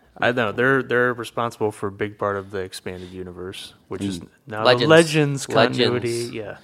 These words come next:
Speaker 2: Now they're responsible for something horrible, which
Speaker 3: Mickey's
Speaker 2: is
Speaker 3: over there with an axe and will kill you if you say that again.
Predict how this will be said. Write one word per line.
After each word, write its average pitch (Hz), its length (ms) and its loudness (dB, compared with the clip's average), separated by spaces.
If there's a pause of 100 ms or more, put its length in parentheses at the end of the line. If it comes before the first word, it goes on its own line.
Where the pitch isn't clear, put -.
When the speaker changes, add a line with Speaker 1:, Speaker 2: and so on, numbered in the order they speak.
(280)
Speaker 2:
Now 113 200 4
they're 123 120 0
responsible 95 640 -6
for 90 360 -12
something 98 320 -10
horrible, 85 720 -2
which 90 180 -10
Speaker 3:
Mickey's - 160 -6
Speaker 2:
is 127 100 -4
Speaker 3:
over 120 100 -4
there 110 160 -2
with 110 140 -8
an 104 180 -12
axe 113 400 -10
and 113 180 -14
will 113 180 -12
kill 113 260 -4
you 95 300 -12 (200)
if - 60 -20
you - 80 -16
say - 160 -12
that - 160 -12
again. 104 380 -16